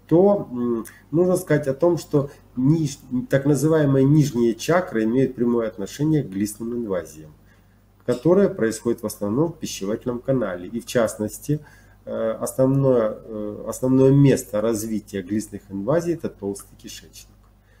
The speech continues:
Поэтому Свадхистана и Манипура чакры имеют прямое отношение к этому процессу. Один только факт заражения через пищеварительный тракт говорит о том,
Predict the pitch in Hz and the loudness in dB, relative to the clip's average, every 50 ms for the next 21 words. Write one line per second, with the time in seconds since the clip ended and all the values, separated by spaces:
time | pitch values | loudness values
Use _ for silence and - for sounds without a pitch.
0 | _ _ _ 160 165 160 135 117 - - 92 92 90 87 - - - - _ _ | _ _ _ 4 6 6 6 6 4 0 -6 -8 -8 -10 -12 -16 -20 -20 _ _
1 | - - - 127 143 139 - - 170 156 - - 175 170 151 135 113 107 - - | -14 -4 0 0 0 0 0 -6 -8 -8 0 2 2 2 4 2 2 0 0 0
2 | 143 135 135 139 143 151 151 156 - 151 139 120 117 110 - - 170 196 202 196 | 2 2 4 4 4 4 2 2 0 0 2 2 0 0 -2 -2 -2 -2 -2 -2
3 | - 104 101 113 120 123 135 139 131 135 - - 127 127 123 120 117 113 107 101 | -4 -8 -6 -4 -2 0 2 2 0 0 -2 -2 -2 0 0 0 0 0 0 -2
4 | - 104 98 - - - 117 131 147 156 170 165 160 - - 95 - - 101 107 | -4 -6 -8 -8 -6 -4 -2 0 0 0 0 -2 -6 -8 -10 -10 -6 -4 -4 -4
5 | 104 104 - 110 101 - - - 87 80 - - - - - 117 123 135 196 202 | -4 -6 -8 -12 -12 -12 -16 -18 -16 -18 -18 -20 -20 -18 -12 -12 -2 0 2 2
6 | 196 208 202 185 - 185 165 - - 180 165 120 107 107 123 151 156 160 143 - | 4 2 0 2 2 0 -2 2 2 2 2 2 2 2 2 4 4 4 2 2
7 | 143 147 123 110 104 101 98 - - - 151 139 123 - - - - 110 - - | 0 0 2 2 0 -2 -4 -6 0 2 2 2 2 0 -4 -10 -12 -12 -8 -4
8 | 139 131 131 135 131 123 - 104 107 107 - - 135 160 190 - - - _ _ | 2 4 4 4 4 2 0 -4 -4 -6 -6 -6 -4 -4 -4 -4 -6 -14 _ _
9 | _ - _ _ _ 113 107 113 147 143 143 143 135 127 127 - 110 - - 135 | _ -20 _ _ _ -12 0 2 4 4 4 4 2 0 -2 -6 -10 -6 -2 -2
10 | 151 175 180 - | -2 -2 -2 -6